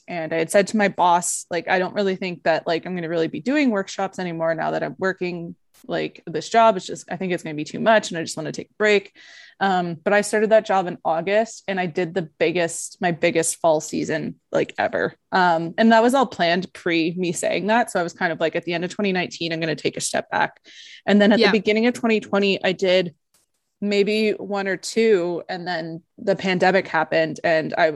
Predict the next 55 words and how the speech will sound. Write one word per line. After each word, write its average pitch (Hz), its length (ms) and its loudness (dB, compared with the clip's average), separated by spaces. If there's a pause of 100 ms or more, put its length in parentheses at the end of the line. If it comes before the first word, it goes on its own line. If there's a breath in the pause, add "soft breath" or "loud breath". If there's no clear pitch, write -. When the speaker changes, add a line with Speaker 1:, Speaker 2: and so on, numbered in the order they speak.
Speaker 1:
kind 165 220 -6
of 147 40 -6
was 160 140 -6
forced - 380 0
to 160 360 0 (220)
take - 300 -2 (100)
that - 240 2
step - 260 0
back - 260 0
anyway. 208 420 2 (600 loud breath)
Speaker 2:
Mm-hmm. 202 260 6
Speaker 1:
Um, 185 280 -4
and 220 100 2
I 220 60 6
thought 208 240 2
about 254 260 2
doing 196 300 -2
it 196 160 -4
online, 180 680 -4 (400)
um, 170 400 0
but, 208 120 4
like, 185 240 2
even 202 240 0
within 311 280 0
the 339 80 0
first 202 400 -4
two 190 140 -8
months 180 340 -4
of - 180 -6
working 165 300 -2
from 180 160 0
home, 160 420 -2
I 185 60 0
had 160 240 -2
Zoom 147 180 -6
fatigue, - 400 -6
and 160 100 -6
I 160 120 -4
just 175 240 -8
was 190 100 -4
like, 196 220 0
"This - 180 -2
is 226 100 4
not 226 220 6
Speaker 2:
Yeah. 190 60 -4
Speaker 1:
for 226 100 2
me. 175 220 -4
This 170 180 -6
is 185 80 -6
not 190 160 2
the 202 80 -2
platform 196 560 -2
that 196 140 0
I 170 80 4
wanna 165 260 -4